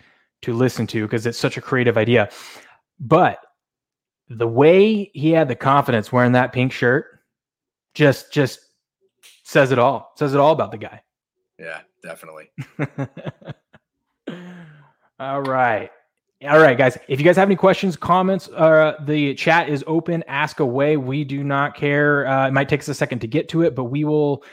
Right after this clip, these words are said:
Speaker 1: stop what we're doing to answer your questions. Let's, uh, so this is a little N B A playoff preview, and we're just gonna dive right in. We're gonna try to keep this a nice tight hour.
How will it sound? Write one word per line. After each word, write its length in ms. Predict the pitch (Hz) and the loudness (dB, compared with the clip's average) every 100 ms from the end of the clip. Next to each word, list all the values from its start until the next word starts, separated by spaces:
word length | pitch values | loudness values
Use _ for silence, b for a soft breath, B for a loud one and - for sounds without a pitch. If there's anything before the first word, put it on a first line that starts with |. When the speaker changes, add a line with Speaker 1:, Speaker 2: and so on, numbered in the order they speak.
| b b - | b b -12
Speaker 1:
stop 320 | - 147 143 | 0 0 0
what 100 | 139 | -2
we're 100 | 131 | -2
doing 200 | 135 131 | 0 0
to 80 | 123 | -2
answer 240 | 123 120 | -4 -8
your 100 | 110 | -14
questions. 800 | - 202 185 - 180 180 185 _ b b b b | -2 -2 0 -4 -6 -8 -10 _ b b b b
Let's, 320 | 135 202 - | -2 -2 0
uh, 320 | 269 247 233 | 2 2 2
so 160 | 226 196 | -2 -8
this 140 | 208 | -8
is 60 | 233 | -10
a 40 | |
little 220 | 247 226 180 | -4 -4 -2
N 100 | 175 | -4
B 220 | 196 185 | 0 0
A 240 | 185 180 - _ _ _ | 0 -2 -4 _ _ _
playoff 400 | - 175 160 - | -6 -2 -2 -4
preview, 720 | - 180 190 120 101 101 147 - | -4 -2 0 -2 -4 -6 -10 -8
and 120 | 131 127 | -4 -2
we're 80 | |
just 180 | 147 151 | -4 -4
gonna 140 | 175 120 | -2 0
dive 320 | 127 135 147 | 2 4 4
right 160 | 165 | 4
in. 160 | 135 143 | 4 2
We're 80 | 135 | 0
gonna 100 | 127 | -2
try 160 | 139 | -2
to 60 | 127 | -2
keep 160 | 151 120 | -4 -6
this 160 | 117 | -6
a 40 | 123 | -4
nice 340 | 123 131 - | -4 -4 -10
tight 340 | - - 180 | -8 -2 2
hour. 440 | 170 120 110 127 | 2 2 2 0